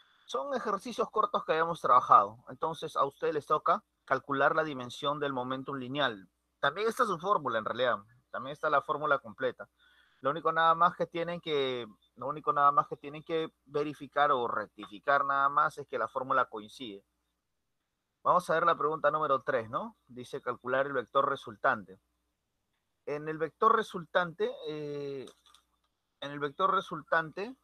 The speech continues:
nosotros nada más lo que tenemos que hacer es la suma total de los vectores, ¿no? Tenemos que agarrar, como les había dicho cuando habíamos trabajado esta figura, tenemos que agarrarlo de modo individual. Primero agarramos el triángulo.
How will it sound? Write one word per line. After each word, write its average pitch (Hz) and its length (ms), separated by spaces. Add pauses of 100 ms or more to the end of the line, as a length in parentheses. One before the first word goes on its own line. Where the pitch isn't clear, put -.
(140)
nosotros 151 500
nada 156 200
más 160 160
lo 170 100
que 156 80
tenemos 147 340
que 160 60
hacer 160 340
es 143 120
la 139 80
suma 147 280
total 139 380
de 131 400 (480)
los 143 160
vectores, 147 560
¿no? 185 260 (360)
Tenemos 160 400
que 185 100
agarrar, 151 480
como 151 220
les 131 200
había 139 220
dicho 151 400
cuando 127 200
habíamos 139 220
trabajado 135 760 (580)
esta 139 220
figura, 165 420
tenemos 160 340
que - 60
agarrarlo 147 340
de 147 60
modo 147 180
individual. 120 480
Primero 160 280
agarramos 185 340
el 165 140
triángulo. 120 560